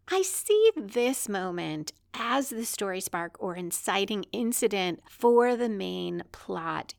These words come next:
here. It is a bit later. Usually in a story, we see that about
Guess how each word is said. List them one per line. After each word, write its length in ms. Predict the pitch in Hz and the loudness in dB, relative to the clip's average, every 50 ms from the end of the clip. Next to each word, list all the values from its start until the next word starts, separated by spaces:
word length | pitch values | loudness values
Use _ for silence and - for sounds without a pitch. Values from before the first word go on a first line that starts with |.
| _ | _
here. 460 | _ - - - 254 226 180 151 127 - | _ -10 -4 0 2 4 4 2 2 0
It 140 | - 226 - - | -2 -4 -2 2
is 340 | - 302 320 349 370 339 - | 4 4 6 6 4 2 2
a 100 | - 277 | 0 0
bit 220 | 240 262 247 220 - | 2 2 0 0 0
later. 560 | 208 208 190 185 190 196 220 233 208 - 185 | 0 0 0 0 0 2 2 2 2 2 0
Usually 840 | - 196 185 202 208 208 226 240 - - 254 247 254 247 247 240 | -2 -4 -6 -4 -2 -2 -2 -2 -4 -4 -4 -2 -2 -2 -2 -2
in 120 | - 202 202 | -4 -4 -6
a 40 | |
story, 560 | 190 - - - 202 202 202 202 196 190 185 180 - | -6 -8 -6 -4 -4 -2 -2 -2 -2 -2 -4 -4 -4
we 180 | - 185 185 | -4 -6 -6
see 360 | 208 - - - 196 196 196 208 | -6 -10 -10 -6 -4 -4 -4 -2
that 340 | 196 175 165 170 165 160 - | -2 0 0 0 -2 -4 -4
about 420 | 180 170 - 143 160 147 - - | -8 -10 -8 -6 -6 -8 -8 -10